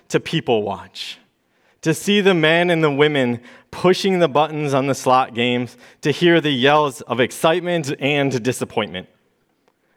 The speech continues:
Everyone playing the games was risking their money in hopes of winning big. Though I wasn't willing to risk my money, it got me thinking about the risks that I have taken.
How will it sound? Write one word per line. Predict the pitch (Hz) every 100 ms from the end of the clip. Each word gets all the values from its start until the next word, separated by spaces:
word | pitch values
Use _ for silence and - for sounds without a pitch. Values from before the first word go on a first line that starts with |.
| _
Everyone | 156 170 202 190 190
playing | - 160 156 147
the |
games | 123 127 117 110 - - _
was | 127 117
risking | 117 151 156 - 160
their | 139 123
money | 120 127 117 107 - - -
in | 113
hopes | - 131 139 - - -
of | 95
winning | 92 107 117 117
big. | 101 87 - - _ _ _ _ _ _ _ _ _ _
Though | 135 139
I | 170
wasn't | 180 180 185 185
willing | 139 151 156 151
to | 143
risk | 135 151 -
my | 151
money, | 135 135 139 147
it | 135 127
got | 160 190
me | 185
thinking | - 165 143 139 127
about | 113 127 135 - _ _
the | 127
risks | 117 139 - -
that | - 123
I | 120 117
have | 123 127 104
taken. | 90 85 90